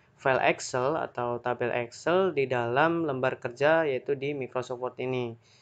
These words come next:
Yaitu caranya bagaimana, teman-teman bisa ikuti tutorial berikut ini, ya.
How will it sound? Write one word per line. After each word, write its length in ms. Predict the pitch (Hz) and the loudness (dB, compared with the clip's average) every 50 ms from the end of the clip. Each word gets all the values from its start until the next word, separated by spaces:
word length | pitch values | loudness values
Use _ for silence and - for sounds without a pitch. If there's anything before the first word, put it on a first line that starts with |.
| _ _ _ _ _ _ _ | _ _ _ _ _ _ _
Yaitu 320 | _ 131 123 - - 139 139 | _ -8 -6 -2 -2 -2 0
caranya 320 | 135 127 127 127 123 123 | 0 0 0 0 0 0
bagaimana, 720 | 123 123 127 123 123 123 120 117 117 120 135 156 170 180 165 | 0 0 0 0 0 0 -2 -2 0 2 2 4 4 4 2
teman-teman 400 | 151 139 131 135 135 147 156 139 | 0 -2 -2 -2 -2 -2 -2 -2
bisa 560 | 135 127 123 - - 147 151 165 170 175 175 - _ _ _ _ _ _ _ _ _ _ _ _ _ _ _ _ _ _ _ _ - | -2 -4 -4 0 2 4 4 4 4 2 -2 -10 _ _ _ _ _ _ _ _ _ _ _ _ _ _ _ _ _ _ _ _ -4
ikuti 480 | 147 143 - 143 135 - 160 160 165 156 | -4 0 2 0 0 2 2 2 2 2
tutorial 480 | 143 135 - 135 127 127 131 131 131 | 2 0 0 0 0 2 2 2 2
berikut 320 | 127 127 127 - 131 123 - | 0 -2 -2 -2 -4 -4 -4
ini, 480 | 127 120 123 123 120 120 117 113 113 117 - | -4 -2 -2 -2 -2 -2 -4 -6 -8 -10 -8
ya. 240 | 127 127 135 160 | -8 -8 -8 -8